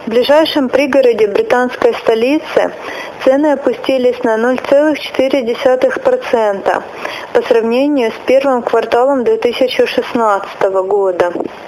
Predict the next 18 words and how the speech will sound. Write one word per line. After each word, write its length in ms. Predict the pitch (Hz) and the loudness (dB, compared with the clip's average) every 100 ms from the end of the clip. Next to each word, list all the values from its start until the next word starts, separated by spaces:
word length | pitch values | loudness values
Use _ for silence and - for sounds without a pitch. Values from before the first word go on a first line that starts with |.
| - - - - | -18 -16 -16 -8
На 120 | 240 226 | -4 -2
чуть 200 | - 214 | -2 -2
более 380 | 214 277 254 220 | 0 2 4 2
удаленных 720 | 208 214 220 277 311 294 - | 2 0 2 2 0 0 0
рынках 560 | 247 220 202 190 180 - - - - - | 0 0 0 0 0 -6 -10 -10 -10 -4
сохранился 720 | - - 226 254 294 285 247 226 | -2 0 0 2 0 0 0 2
рост 380 | 240 226 - | 2 2 -2
в 200 | - - | -4 -2
ноль 200 | 233 233 | -2 -2
целых 360 | - 294 294 247 | 0 2 2 0
две 180 | 220 247 | 0 -2
десятых 580 | 226 - 247 226 220 - | -2 0 0 2 -2 0
процента 580 | - 208 - 220 214 208 | -2 0 0 0 -2 -4
в 80 | |
квартальном 640 | - 208 - 226 240 269 247 | 0 -2 2 2 2 0 -2
исчислении. 1000 | 240 - 247 - 214 220 196 180 185 185 - - - - - - - - | -4 -2 -4 -2 -2 0 0 -2 -6 -8 -10 -16 -12 -12 -10 -12 -10 -4
Специалисты 720 | - - 269 269 339 - 302 | -2 2 2 2 0 0 -2
считают, 640 | - 294 285 233 208 185 | 0 -2 0 2 2 2